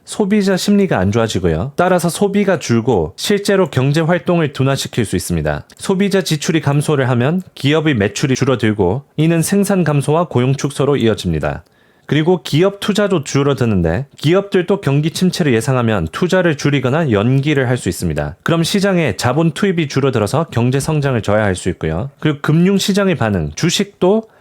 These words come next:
투자자들이 경기 침체를 예상하면 주식, 채권 등의 자산 가격이 하락할 수 있습니다. 그에 따라서 경제에 부정적인 영향을 미칠 수 있죠. 사람들이 경기 침체가 온다고 믿고 있으면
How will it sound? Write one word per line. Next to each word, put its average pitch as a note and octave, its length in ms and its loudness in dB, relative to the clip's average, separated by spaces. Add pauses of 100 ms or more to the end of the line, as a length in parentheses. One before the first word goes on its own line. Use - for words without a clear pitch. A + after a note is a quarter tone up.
(320)
투자자들이 F#3 600 0
경기 C#3+ 280 0
침체를 D#3+ 380 0
예상하면 A2+ 580 0
주식, D#3+ 380 -2
채권 F3+ 360 0
등의 C#3 280 0
자산 E3 360 0
가격이 B2+ 480 0
하락할 D3 440 -2
수 - 80 -6
있습니다. D2+ 440 -4 (180)
그에 F3 220 0
따라서 E3+ 400 0
경제에 C3 640 0
부정적인 C3+ 600 0
영향을 G#2 380 2
미칠 F#2 260 -2
수 F2 140 -4
있죠. D2+ 320 -6 (140)
사람들이 D#3 840 0
경기 D3 300 0
침체가 F3 460 0
온다고 D#3 480 2
믿고 C3 320 0
있으면 A#2 480 0